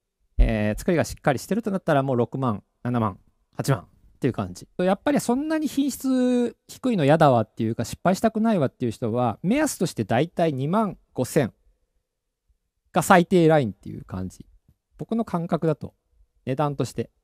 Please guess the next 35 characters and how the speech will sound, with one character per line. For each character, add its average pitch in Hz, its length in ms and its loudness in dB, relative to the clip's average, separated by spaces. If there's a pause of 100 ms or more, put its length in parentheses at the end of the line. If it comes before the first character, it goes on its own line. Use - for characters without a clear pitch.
前 226 160 6
ま 262 140 8
で 165 80 6
二 143 120 2
万 175 180 6
っ - 20 0
て - 80 2
言 107 60 0
っ - 20 -20
て 127 80 -2
た 107 100 0
ん 90 60 -8
で 92 100 -6
す - 80 -16
け - 80 -18
ど、 - 300 -6
ち 208 60 2
ょ - 20 4
っ - 20 -2
と 135 60 -4
値 117 100 -2
上 175 140 4
が 190 60 2
り 185 40 2
し - 60 -4
ち - 40 2
ゃ 190 40 2
っ 180 60 -10
た 180 120 0
ん 117 80 -2
で、 92 220 -4 (560)
二 151 100 -4
万 202 220 -2
五 170 100 -10
千 170 340 -12